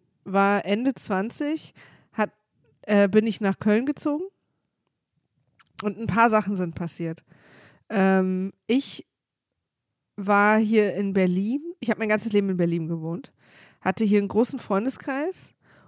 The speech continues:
und ich war immer der Mittelpunkt der Party in meinem Universum. So. Ähm, ich war in, war in verschiedenen Freundeskreisen drin,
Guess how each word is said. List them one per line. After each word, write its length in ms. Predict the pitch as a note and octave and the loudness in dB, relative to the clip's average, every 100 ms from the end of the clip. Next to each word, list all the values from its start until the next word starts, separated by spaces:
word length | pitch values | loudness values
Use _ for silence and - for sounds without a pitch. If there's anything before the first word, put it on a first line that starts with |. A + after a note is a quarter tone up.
| _ | _
und 160 | G#3 G#3+ | -2 -2
ich 160 | - | 0
war 160 | A3 - | -2 2
immer 260 | B3+ C#4+ | 2 4
der 140 | C4+ A3 | 4 4
Mittelpunkt 720 | A3 B3+ B3+ - A#3 A3 G#3 | 2 0 -2 -2 -4 -4 -2
der 100 | G3+ | -2
Party 460 | - F3+ G3 - F3 | 0 0 0 -2 -4
in 220 | F3+ F3 | -2 0
meinem 240 | E3+ E3 | 0 0
Universum. 520 | D#3+ E3+ F#3+ F#3 F3+ - _ _ _ _ _ _ - | -4 -6 -8 -10 -12 -18 _ _ _ _ _ _ -6
So. 260 | E3+ D#3+ - _ - - - _ _ | -4 -4 -8 _ -20 -20 -20 _ _
Ähm, 680 | F#3 F#3 F3+ F3+ F3 E3+ E3+ - - | 2 4 4 2 0 -2 -6 -6 -4
ich 220 | F#3 F#3 | -2 2
war 240 | F#3+ F#3+ | 2 2
in, 300 | G3 G3+ F#3+ - E3+ | -2 -4 -6 -6 -4
war 160 | G3+ F3 | -2 -2
in 100 | G#3 | -2
verschiedenen 480 | A3+ G#3 C4+ C4+ B3 | -2 -2 -2 -2 -4
Freundeskreisen 760 | - A#3+ A#3+ - A#3 G#3 G3+ G3 | -2 -2 -2 -4 -2 -2 -2 -4
drin, 580 | F#3 G3 F#3+ F#3+ G3 | 0 0 0 -2 -6